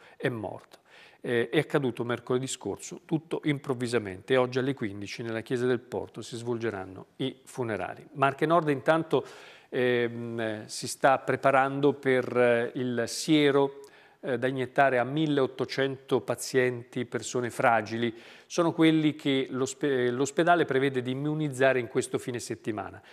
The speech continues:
Ci sono tre punti vaccinali a Muraglia per evitare assembramenti.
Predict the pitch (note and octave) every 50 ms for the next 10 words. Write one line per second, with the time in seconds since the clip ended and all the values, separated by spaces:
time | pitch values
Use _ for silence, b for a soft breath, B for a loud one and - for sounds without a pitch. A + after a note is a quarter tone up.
0 | B B _ - - - D#3 C#3+ C3 - - E3 E3+ E3+ - - D3 C#3+ B2+ -
1 | - A#2+ A#2 A#2+ A2+ - - D#3+ E3+ F3 E3 C#3+ B2 A2+ A2 A2 - _ - -
2 | A#2+ A#2 B2 B2 B2 A#2+ A2 G#2 G2+ G#2+ A2+ C3+ D#3 - B B B B B B
3 | - E3+ D#3+ D#3 D3 C#3 C3 - B2 A#2 A2+ G#2+ A2 - - - - A#2+ - -
4 | - A#2+ A#2 G#2+ A2 G#2+ G2+ G2 F2 F2 F#2 - - G#2 -